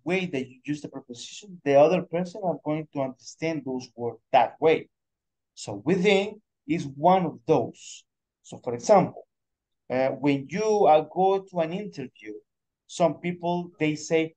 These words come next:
"I want to grow between the company or in the company."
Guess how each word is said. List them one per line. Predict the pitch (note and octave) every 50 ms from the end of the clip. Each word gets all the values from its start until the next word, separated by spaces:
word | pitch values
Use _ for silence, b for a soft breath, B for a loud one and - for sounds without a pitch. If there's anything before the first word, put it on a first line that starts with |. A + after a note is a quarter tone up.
| _ _ _ -
"I | - D#3+ E3+
want | D#3 D#3 F3+ F#3 F#3 F3 -
to | - D3+ - -
grow | D3+ E3 E3 F3 F3 F3+ F3 F3+ - _ _ _ _ _ -
between | D#3 D3 - _ - - F3 E3+ F3 F3 D#3+
the | C#3+ C#3
company | C#3 - C3+ C#3+ D3 D3 - - - - _ _ _ _ _ _ _
or | - C#3 C#3 C#3 C#3 -
in | F3 F#3 G3 G3+ G3+ F#3+
the | F3+ E3 -
company." | - D#3+ E3 F3 F3 F3 - - -